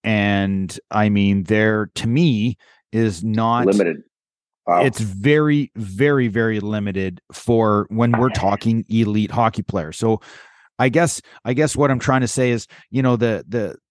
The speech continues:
Speaker 1: the Florida Panthers made a decision. Now, wh-, what was the trade with the Florida Panthers and Philadelphia? Because they ended up getting a nice player out of Owen Tippett. N-, that trade was with,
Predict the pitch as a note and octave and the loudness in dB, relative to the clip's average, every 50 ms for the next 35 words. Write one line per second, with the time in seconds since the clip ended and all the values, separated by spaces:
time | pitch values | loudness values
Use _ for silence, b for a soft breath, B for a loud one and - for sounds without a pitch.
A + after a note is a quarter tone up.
0 | _ F2 G2+ - - - D3 E3+ G#3 G#3+ F3+ - - - D3+ D3 D3 C#3 - C3+ | _ -2 -2 -2 0 2 2 2 2 2 2 0 0 2 4 2 2 2 2 2
1 | A2+ G#2 G2+ - - b b b b _ _ _ _ _ _ A#2 A#2+ B2 B2+ C3+ | 2 2 0 -2 -6 b b b b _ _ _ _ _ _ -2 0 2 4 4
2 | B2+ B2+ A#2 G2 A2 - - - C3 B2 A#2 - G#2+ F#2+ F#2+ G#2+ A#2 A#2+ A2+ b | 4 2 2 0 -2 -2 0 0 0 0 2 0 -2 -2 0 0 -2 -2 -2 b
3 | b b b - - - A#2 C#3+ C#3+ D#3 - _ - E3+ A#3+ E4 F4 C#4+ E3+ - | b b b -16 -14 -12 -6 -4 -4 -4 -4 _ -2 -2 0 0 -2 -4 -6 -6
4 | - F3 - - - - D3 D3+ C#3+ C#3 B2 A2 G#2 G2 F#2+ F2+ - _ _ _ | -6 -6 -6 -6 -6 -2 0 2 2 2 2 0 -2 -4 -6 -10 -16 _ _ _
5 | _ _ _ _ _ _ _ _ _ _ _ _ - B2+ D3 - - - - - | _ _ _ _ _ _ _ _ _ _ _ _ -2 -2 -2 -2 -2 -6 -4 0
6 | C3+ D3 D3 C#3+ C3 - - B2 B2+ B2+ B2 A2+ - A#2+ A2+ G#2+ G2+ G2 - - | 2 2 4 2 2 0 0 0 2 2 2 2 2 0 2 2 0 0 -2 -6
7 | - - _ _ _ _ _ _ _ _ _ _ - A#2+ A2 - - B2 A#2+ A2+ | -8 -10 _ _ _ _ _ _ _ _ _ _ -4 -4 -4 -2 -2 0 0 2
8 | A2+ G#2 G2+ F#2+ F#2 E2+ - F2 E2 D#2 G#2 - - B2+ B2 G2 C3 C3+ C#3 E3+ | 2 2 0 0 0 -2 -4 -8 -6 -6 -6 -2 0 0 0 2 0 0 0 0
9 | A3 A#3 A3 F#3+ C#3 A#2+ D#3+ D3 C#3+ C#3 B2+ A2+ A2 A2 A2+ B2+ C#3+ C3+ - - | 0 0 -2 -2 0 0 0 2 2 2 0 0 0 0 2 2 2 0 -2 -4
10 | - - - C3 C3 B2 G#2+ G#2 G#2 G2 G2 G2 F2 - _ A#2 B2 B2+ B2+ A#2+ | -6 -4 0 0 2 2 0 0 -2 -2 -2 -4 -6 -8 _ -4 -2 0 0 -2
11 | G2 - - - A#2 - - C#2+ - _ _ _ _ _ _ _ _ _ _ _ | -4 -6 -6 -6 -4 -4 -4 -8 -8 _ _ _ _ _ _ _ _ _ _ _
12 | _ _ _ _ _ _ _ _ - - - C3 B2+ C#3+ - - _ A#2 A2 C#3+ | _ _ _ _ _ _ _ _ -16 -14 -10 -6 -6 -6 -6 -8 _ -4 0 0
13 | E3 F3 - - - E3 D#3+ D3+ C3 B2 C3 G#2+ - A#2+ A#2+ G#2+ - | 0 0 -2 0 0 2 2 2 0 0 -2 -4 0 -2 -2 -2 -2